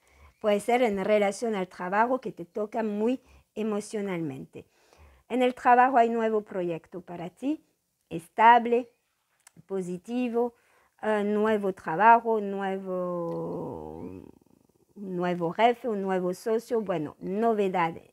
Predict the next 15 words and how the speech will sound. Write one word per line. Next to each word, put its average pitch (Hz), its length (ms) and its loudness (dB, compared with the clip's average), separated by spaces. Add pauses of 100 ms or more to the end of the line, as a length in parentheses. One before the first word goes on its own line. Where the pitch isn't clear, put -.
feu, 190 600 -2
empiezas 226 960 -2 (480)
en, 214 320 0
eh, 151 600 -6
a 196 100 -4
concretizar, 208 800 -2
a, 185 340 -4
a, - 60 -10
llega 220 580 4
algo 208 720 2 (340)
nuevo 220 720 2
en 185 220 -4
las 185 220 -4
actividades. 175 800 -8 (3000)
<clears throat> 254 640 -6